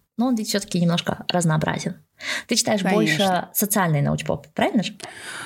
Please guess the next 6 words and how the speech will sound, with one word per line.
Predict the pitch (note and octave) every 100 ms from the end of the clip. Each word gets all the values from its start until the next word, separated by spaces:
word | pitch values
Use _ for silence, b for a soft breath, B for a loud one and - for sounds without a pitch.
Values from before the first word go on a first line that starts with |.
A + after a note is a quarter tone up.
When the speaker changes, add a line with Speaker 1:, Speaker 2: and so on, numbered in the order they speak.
| B
Speaker 2:
Да, | F3 C4 C4+ F#3+
да, | G3+ F#3
конечно, | A3+ A3 F#3+ E3
потому | - F#3+ A3
что | - G#3 G3 F#3+ F#3
всегда, | - A3+ A3 C#4 D#4 C#4+